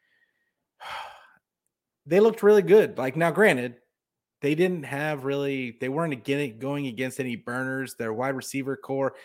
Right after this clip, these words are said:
and the, or, or the tight ends for Minnesota, besides, besides those, uh, Jefferson, who didn't play, and Thielen,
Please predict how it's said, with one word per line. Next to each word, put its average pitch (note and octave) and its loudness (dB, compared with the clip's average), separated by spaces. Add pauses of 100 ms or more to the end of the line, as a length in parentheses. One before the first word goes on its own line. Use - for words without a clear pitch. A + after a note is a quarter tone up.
(200)
and A#2+ -2
the, A2+ -6
or, D3 0
or E3+ 6
the C#3+ 2
tight B2+ -2
ends A#2+ -6
for A#2 -4
Minnesota, B2+ -4 (280)
besides, C#3 -2 (680)
besides C#3 0
those, A#2+ -4
uh, A2+ -8 (1200)
Jefferson, C#3+ 2
who B2+ -2
didn't B2+ -2
play, A#2+ -4
and A#2 -6
Thielen, C3+ 0